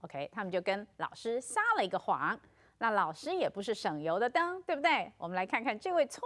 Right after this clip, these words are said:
明的老师会怎么应对。如果你是那位老师，你明明就知道这两个学生在说谎，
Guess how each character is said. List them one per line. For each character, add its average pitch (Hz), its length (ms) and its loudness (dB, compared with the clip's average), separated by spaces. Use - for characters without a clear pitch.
明 240 120 -4
的 208 100 4
老 165 200 2
师 220 360 0
会 240 240 2
怎 170 200 -8
么 156 120 -6
应 233 240 -4
对。 233 240 2
如 285 140 0
果 349 100 2
你 226 160 -2
是 277 180 -4
那 254 140 -2
位 240 120 2
老 175 180 2
师， 240 280 -2
你 240 100 -2
明 247 180 -2
明 453 160 -2
就 453 100 6
知 349 160 -2
道 302 140 4
这 277 100 2
两 214 140 0
个 214 80 0
学 233 140 0
生 277 100 0
在 285 80 2
说 440 220 0
谎， 175 440 10